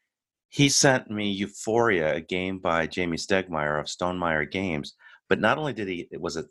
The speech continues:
did it get sent to me, but it was signed by Jamie with a Happy Holidays card from Jamie, and it had the game trays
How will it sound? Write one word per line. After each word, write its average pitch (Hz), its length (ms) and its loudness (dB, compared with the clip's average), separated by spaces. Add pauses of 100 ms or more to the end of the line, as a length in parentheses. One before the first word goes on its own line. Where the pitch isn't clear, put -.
(280)
did 82 180 -4
it 73 180 -4
get - 180 -4
sent 151 300 2
to 90 100 -6
me, 76 220 -4 (520)
but 123 260 2
it 104 120 -6
was 98 160 -10
signed 113 500 -2
by 135 180 0
Jamie 85 680 -8 (500)
with 117 360 4 (100)
a 98 180 0
Happy 113 360 -2
Holidays 131 600 0
card 80 420 -2
from 82 320 -4
Jamie, 80 640 -4 (680)
and 135 300 4
it 113 80 0
had 101 220 -2
the 101 40 -8
game 92 300 -6
trays 87 500 -6